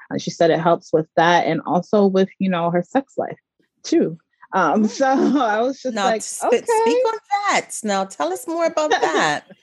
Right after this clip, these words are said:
Speaker 1: 'Cause, you know,
Speaker 2: <laughs>
Speaker 1: apparently the level of wetness does decrease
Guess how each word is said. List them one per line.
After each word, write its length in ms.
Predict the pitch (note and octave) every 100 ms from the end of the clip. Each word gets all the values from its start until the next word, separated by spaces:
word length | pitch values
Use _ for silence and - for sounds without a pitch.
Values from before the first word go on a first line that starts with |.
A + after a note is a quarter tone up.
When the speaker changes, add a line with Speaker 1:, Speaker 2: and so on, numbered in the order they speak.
| _ -
Speaker 1:
'Cause, 160 | C#4
you 80 | D4+
know, 140 | B4+ A4
Speaker 2:
<laughs> 160 | -
Speaker 1:
apparently 680 | A4+ E4+ C#4 B3+ A3+ G#3+ - _ _ _
the 80 | F#3
level 480 | F3 G3 G#3 G3 F3
of 80 | E3+
wetness 680 | G3+ B3+ - F#3+ D#3 F3+ -
does 340 | E3+ D#3+ E3+
decrease 680 | E3 E3 - G#3 C#3 G3+